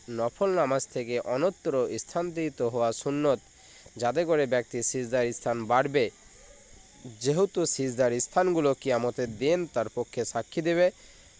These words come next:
এবং এভাবে ভূখণ্ডকে ইবাদতের মাধ্যমে জীবন্ত করা হয়। যদি অন্য স্থানে স্থানান্তরিত না হয়,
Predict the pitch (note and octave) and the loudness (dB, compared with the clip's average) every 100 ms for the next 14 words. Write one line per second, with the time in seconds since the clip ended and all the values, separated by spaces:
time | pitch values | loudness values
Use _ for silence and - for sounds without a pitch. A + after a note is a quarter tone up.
0 | - - - A#2+ A#2+ B2 B2 B2 D3 F#3 | -20 -20 -8 -2 2 2 0 -4 0 2
1 | E3 B2+ C3 C3 B2 A#2+ B2 A2+ A#2+ A#2+ | 2 0 0 0 0 0 -2 -2 0 0
2 | A#2 C3+ A#2+ A2+ A2 B2+ A2+ A2 A2+ A2+ | 0 -2 -2 -2 -4 -4 -4 -4 -4 -4
3 | G#2+ A2+ A#2 B2 B2+ B2 G#2+ F2+ - - | -4 -8 -2 0 2 0 -6 -6 -16 -20
4 | - A2+ B2+ B2 - B2+ E3 G3 F#3+ E3+ | -12 -6 -4 -2 -2 -2 0 0 0 -2
5 | D3 B2+ B2+ E3+ F3 E3 C#3 B2 A#2+ D3+ | 0 0 -2 -2 -2 -4 -2 -2 2 4
6 | F3+ D#3 | 4 2